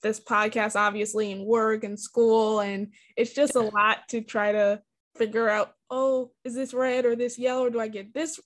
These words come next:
yellow wire or this red wire?" You know, a little spy knowledge there, but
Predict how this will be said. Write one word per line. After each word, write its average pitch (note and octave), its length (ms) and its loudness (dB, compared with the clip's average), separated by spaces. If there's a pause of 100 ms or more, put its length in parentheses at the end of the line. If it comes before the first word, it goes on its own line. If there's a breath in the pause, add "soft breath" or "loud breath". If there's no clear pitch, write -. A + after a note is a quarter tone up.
(140)
yellow D4+ 300 6
wire D4 360 4
or A3+ 40 -2
this C4+ 240 4
red C#4 160 0
wire?" C4 360 2
You A#3+ 180 -2
know, A3 300 -6
a - 60 -12
little G#3+ 280 -6
spy G3 320 -2
knowledge G#3 320 2
there, A3+ 280 4
but A3 300 0